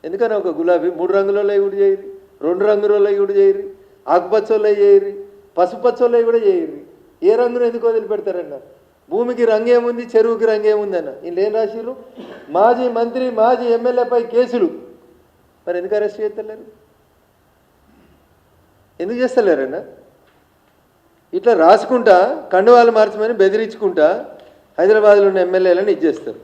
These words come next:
ఇది ఎన్ కన్వెన్షన్ వార్త.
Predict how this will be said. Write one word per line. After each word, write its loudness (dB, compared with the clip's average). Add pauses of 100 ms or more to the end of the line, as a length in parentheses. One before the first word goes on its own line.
(4000)
ఇది 0
ఎన్ -4
కన్వెన్షన్ -2
వార్త. -8